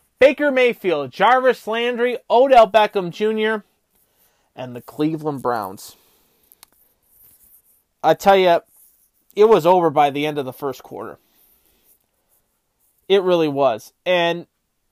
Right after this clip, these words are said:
Nick Chubb fumbling the football, you knew it was gonna be a bad day. I knew it was gonna be a bad day when I saw the forecast on Saturday it was gonna rain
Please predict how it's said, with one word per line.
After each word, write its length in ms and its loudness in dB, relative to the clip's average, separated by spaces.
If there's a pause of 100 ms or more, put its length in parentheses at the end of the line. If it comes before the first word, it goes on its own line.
(460)
Nick 340 0
Chubb 640 4 (1700)
fumbling 800 4
the 100 -2
football, 880 0 (720)
you 140 -6
knew 200 4
it 60 8
was 120 2
gonna 180 2
be 80 4
a 60 2
bad 300 2
day. 280 0 (160)
I 160 8
knew 160 6
it 80 6
was 120 4
gonna 200 6
be 140 4
a 100 8
bad 460 6
day 520 4 (2000)
when 520 4 (260)
I 160 4
saw 260 8
the 120 6
forecast 800 6
on 200 2
Saturday 520 4
it 60 2
was 160 -4
gonna 160 2
rain 540 -2